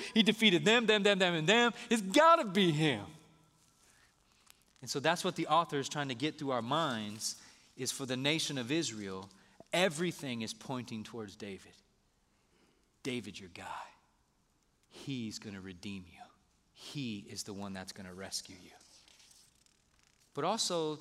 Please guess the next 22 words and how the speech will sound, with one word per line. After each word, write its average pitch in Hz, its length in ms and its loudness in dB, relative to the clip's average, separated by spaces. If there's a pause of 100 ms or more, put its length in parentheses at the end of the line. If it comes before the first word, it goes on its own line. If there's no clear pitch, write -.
(200)
David's 147 540 -2
temptation 135 640 -6
points 127 280 -8
us 117 100 -8
forward 127 440 -8
to - 80 -16
Jesus. 110 600 -14 (880)
Do - 60 -8
you 180 40 -4
remember 220 220 -2
Jesus' 143 440 -8
temptation 131 680 -8
in 104 260 -10
Matthew 113 300 -6
chapter 117 280 -10
four? 117 320 -12 (360)
He's 120 100 -14
tempted 139 320 -6
by 113 140 0
Satan 117 400 -6
three 127 200 -12
times. 87 440 -16